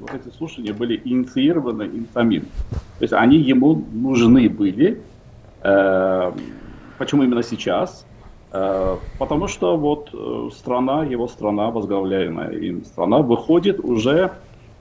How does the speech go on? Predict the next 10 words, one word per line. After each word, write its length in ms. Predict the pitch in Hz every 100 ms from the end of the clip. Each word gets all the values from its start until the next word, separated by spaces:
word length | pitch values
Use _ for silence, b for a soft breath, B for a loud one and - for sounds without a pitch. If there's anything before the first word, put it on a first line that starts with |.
| - -
э, 640 | 110 107 107 104 104 98 104 110 95 - - - - - - -
на 120 | 120 131
финишную 520 | 165 156 147 135 123
прямую. 540 | 120 110 104 92 175 - - - - - - -
Перед, 400 | 131 131 127 - - -
э, 580 | 107 104 101 98 95 95 -
ну, 100 | 131
если 300 | 147 160 151
не 140 | 147
заключением 920 | 135 151 156 151 202 185 135 98 90